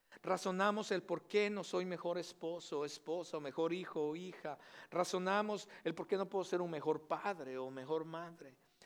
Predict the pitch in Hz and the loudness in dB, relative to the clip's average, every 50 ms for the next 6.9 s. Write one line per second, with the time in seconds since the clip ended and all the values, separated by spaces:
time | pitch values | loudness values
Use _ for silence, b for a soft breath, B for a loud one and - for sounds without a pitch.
0 | B B B B 190 214 - 220 214 208 214 233 247 247 247 - 233 214 196 180 | B B B B 4 4 4 4 4 6 8 8 8 8 6 4 2 0 0 -2
1 | - - - 170 - - 180 - 214 214 220 226 214 214 208 185 - 175 165 - | -4 -6 -10 -10 -10 -8 0 4 6 6 6 4 4 2 2 2 2 0 -2 0
2 | - 220 214 214 208 - - - 214 208 214 214 214 B B B B B B 180 | 2 2 2 2 0 -2 2 4 6 6 6 4 2 B B B B B B 6
3 | 180 185 180 180 180 - - - - 175 196 233 220 226 220 220 220 214 190 - | 6 6 6 6 2 -2 -8 -10 -2 0 0 2 4 6 6 6 6 4 2 0
4 | - - - - - - - 180 165 160 143 143 196 233 254 214 185 175 165 160 | -6 -16 -18 -14 0 4 4 4 4 4 0 -2 0 0 2 2 2 2 2 0
5 | 156 147 135 135 147 170 190 196 - - - 165 156 160 170 180 185 190 190 175 | 0 -2 -2 -2 -2 0 0 -2 -2 -2 0 2 2 4 2 2 2 0 -2 -2
6 | 165 196 190 180 151 147 - - 170 180 196 190 190 190 180 156 147 143 | -2 -2 -2 -2 -4 -8 -8 -6 -4 -2 -2 -2 -2 -2 0 0 0 -2